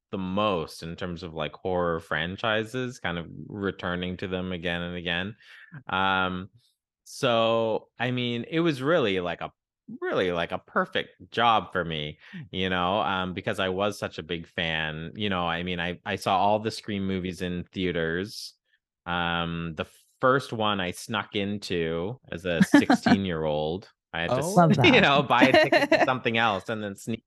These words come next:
Speaker 1: into the theater. And then the last one, Scream Five, I saw in Roma-, yeah.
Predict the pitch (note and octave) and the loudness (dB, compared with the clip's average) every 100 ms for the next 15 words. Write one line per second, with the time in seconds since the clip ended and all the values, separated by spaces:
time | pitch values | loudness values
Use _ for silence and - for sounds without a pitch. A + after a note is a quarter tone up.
0 | - - F#2+ G2 - G#2+ A2 F2+ E2+ F2+ | -18 -20 -14 -14 -10 -2 0 0 -2 -4
1 | - _ _ _ _ _ _ _ _ A2 | -12 _ _ _ _ _ _ _ _ -2
2 | B2 B2 B2+ B2 B2 A#2+ B2+ G#3 B3+ C#3 | 0 4 4 4 2 4 4 4 0 -4
3 | A2+ G2+ G2 G2 A#2+ D3 - B2+ A#2+ D#3+ | 0 2 0 -2 -4 -10 -8 -6 -2 2
4 | E3+ C3 A#2 - C3+ B2+ C#3+ D3 C#3 C3 | 2 0 -2 -4 -4 -2 -2 -4 -2 -2
5 | C3 - _ _ C3+ E3+ F3 E3+ | -6 -12 _ _ 0 4 4 2